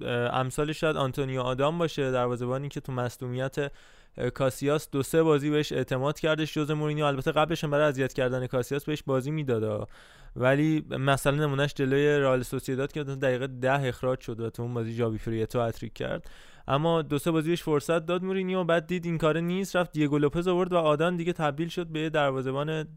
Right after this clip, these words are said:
تیمای پایین جدولی، شد دروازه‌بان بتیس. بعد وقتی بتیس خودش خوب شد، آدان انداختن بیرون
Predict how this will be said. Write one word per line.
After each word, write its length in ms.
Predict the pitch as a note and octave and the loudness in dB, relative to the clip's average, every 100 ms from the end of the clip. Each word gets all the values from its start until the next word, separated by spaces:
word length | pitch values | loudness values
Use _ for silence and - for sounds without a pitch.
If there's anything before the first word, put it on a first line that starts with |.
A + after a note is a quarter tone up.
| - | -10
تیمای 260 | C3+ C3+ | -4 -4
پایین 320 | D3 C#3 B2+ | -2 -2 -2
جدولی، 600 | B2+ B2 A#2 A#2+ B2 D3 - - - | 2 2 2 0 0 -4 -6 -20 -16
شد 160 | - D3 | -6 4
دروازه‌بان 440 | C#3+ C3+ C3 C#3 | 6 6 4 0
بتیس. 400 | D3 C#3+ - D#3+ | 0 -2 -2 -4
بعد 180 | - E3+ | 0 2
وقتی 180 | E3 - | 2 -2
بتیس 360 | F3 D#3 D3+ - | 0 0 -2 -2
خودش 300 | D#3 D3 - | 0 0 0
خوب 160 | D#3 | -4
شد، 240 | - F#3 E3+ | 0 0 2
آدان 280 | D3+ D#3 | 2 2
انداختن 460 | E3+ D#3 D#3 - D#3 | 0 0 -2 -2 -2
بیرون 300 | C#3 B2 G#2 | -2 -2 -4